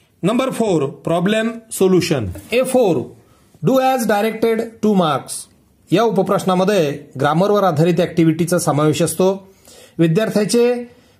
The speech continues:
ग्रामर स्किल तपासण्यासाठी विचारला जाणारा हा प्रश्न पॅसेजवर आधारित एक किंवा दोन उदाहरणे यामध्ये विचारलेली असतात. नंबर वन, these garbage dumps pose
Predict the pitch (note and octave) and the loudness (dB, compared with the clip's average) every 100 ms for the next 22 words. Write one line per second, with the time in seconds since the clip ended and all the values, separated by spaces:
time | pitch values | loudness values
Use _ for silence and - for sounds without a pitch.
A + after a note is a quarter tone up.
0 | - D3+ F3+ A#3 C4 - C4 A#3+ G3 A3 | -4 0 2 2 0 0 0 0 0 0
1 | F#3+ G#3+ G3 G3 F#3+ D3 B2+ - - D#3 | 0 0 0 2 2 2 -2 -6 2 2
2 | D#3 F3+ F3+ F3 E3+ F3+ F3 C#3 B2 D3 | 4 2 2 2 2 2 2 0 -2 0
3 | D#3+ - F#3+ A3+ A#3 - _ _ _ _ | -2 0 -2 -2 -8 -20 _ _ _ _
4 | _ E3+ E3+ A#3+ A#3+ C4 A#3 F#3+ A3 F#3+ | _ -4 0 0 2 0 2 2 2 0
5 | D#3+ A3+ B3 A3+ G#3+ G#3 G3 G3 F#3 F3+ | -2 -4 -4 -2 0 2 2 2 2 2
6 | F#3 F#3+ C#3+ - D#3 F3 F3 F3 D3 C#3+ | 2 0 -2 -4 0 2 2 2 0 -2
7 | D#3 D3+ D#3 C3+ C#3 C3+ B2 F#2 G#2+ F#2+ | 0 2 2 0 0 0 0 -2 -4 -4
8 | _ _ _ _ - - _ E3+ G#3+ A#3 | _ _ _ _ -20 -20 _ 0 0 2
9 | B3+ C4+ - _ _ _ _ D#3 C4+ B3+ | 0 -2 -10 _ _ _ _ -2 0 0
10 | G3+ A3 A#3+ C4 A#3 - _ C3 F#3 C4 | 0 2 0 0 -4 -12 _ -2 0 0
11 | A#3 - B3+ C4 B3+ | -2 2 2 2 -2